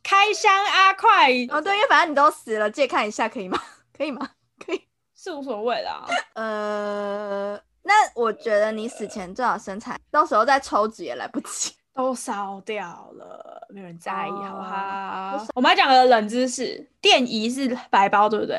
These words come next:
Speaker 1: 那电是什么？
Speaker 2: 对啊，电是
Speaker 1: 电是放在那里的意思。不是，我想到的是，我们不是都会放一个圈圈，上面写一个很大的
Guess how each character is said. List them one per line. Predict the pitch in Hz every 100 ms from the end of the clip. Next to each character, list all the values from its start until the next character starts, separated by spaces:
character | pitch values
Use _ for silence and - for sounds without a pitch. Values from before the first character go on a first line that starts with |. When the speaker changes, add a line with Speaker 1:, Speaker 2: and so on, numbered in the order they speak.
| - 277 _ -
Speaker 1:
那 | 277
电 | 269 392 285 226
是 | 226
什 | 311
么？ | - 247 -
Speaker 2:
对 |
啊， | 262 233
电 | - 311 269
是 | 294
Speaker 1:
电 | 269
是 | 254
放 | - 381 254 226
在 | 247 214
那 | 190
里 | - -
的 | -
意 | 82
思。 | - - 190
不 |
是， | 208
我 | 208
想 | 294 262
到 | 285
的 | 262
是， | 320 277
我 | 220
们 | 214
不 | 254
是 |
都 | 392
会 | 415
放 | 415 349
一 | 277
个 | 254
圈 | - 254 233
圈， | 240 262 240
上 | 302
面 | 302
写 | 226
一 |
个 | 185
很 | 185
大 | 220
的 | 196